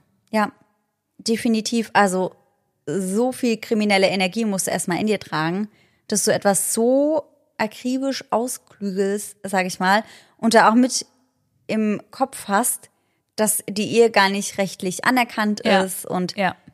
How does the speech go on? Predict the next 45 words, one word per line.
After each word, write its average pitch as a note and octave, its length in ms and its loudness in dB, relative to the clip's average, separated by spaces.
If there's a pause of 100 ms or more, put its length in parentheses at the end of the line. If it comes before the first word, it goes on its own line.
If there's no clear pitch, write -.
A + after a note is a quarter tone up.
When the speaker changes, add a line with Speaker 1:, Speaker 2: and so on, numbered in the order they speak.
Speaker 1:
diese G#3+ 160 0
ganzen A3+ 280 2
Details, G3+ 480 2
also F3 160 -2
richtig, F#3 520 -8
richtig - 460 -8
heftig. F3 520 -6 (180)
Speaker 2:
Das - 180 -6
war F3+ 140 4
ganz F3+ 460 -2
genau D#3+ 420 0
geplant. - 460 -6
Speaker 1:
Ja, F3 280 4 (280)
definitiv. F3+ 840 -4 (160)
Und - 240 -4
alles G3+ 400 2
ganz F#3+ 240 0
genau F3+ 220 0
durchdacht. F3+ 560 -4 (320)
Was G#3+ 220 2
ich A3+ 140 -6
halt G3 120 2
nur G3+ 120 -2
nicht G3+ 180 -4
verstehe, F#3+ 520 0 (120)
ist, - 220 -8 (180)
warum G3 220 4
dann F#3 140 4
trotzdem F3 640 -2
so F#3+ 140 -6
viele E3+ 300 -4
Pannen F#3+ 320 -4
passiert G#3+ 400 -6
sind. B3 160 -4
Ich - 80 -6
Speaker 2:
Ja. G3+ 60 0
Speaker 1:
meine, F3+ 180 2
das E3+ 140 -2
ist D#3+ 120 -4
ja E3+ 80 -2
gut G3 220 -10
so, A#3 140 -2
um G3 200 -4
Gottes - 440 -8
Willen. G#3 320 2